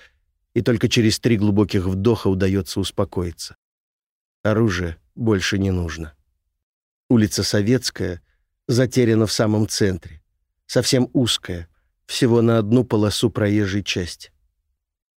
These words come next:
С одной стороны четырехэтажный монстр под аренду, который безуспешно пытаются привести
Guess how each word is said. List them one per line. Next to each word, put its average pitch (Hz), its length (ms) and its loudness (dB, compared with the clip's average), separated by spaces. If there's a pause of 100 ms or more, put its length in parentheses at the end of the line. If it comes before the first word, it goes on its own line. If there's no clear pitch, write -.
(220)
С - 120 -8
одной 123 300 4
стороны 123 440 2
четырехэтажный 117 800 0
монстр 117 440 2
под 104 180 -2
аренду, 95 420 0
который 95 380 -4
безуспешно 104 760 0
пытаются 101 500 -2
привести 98 580 -2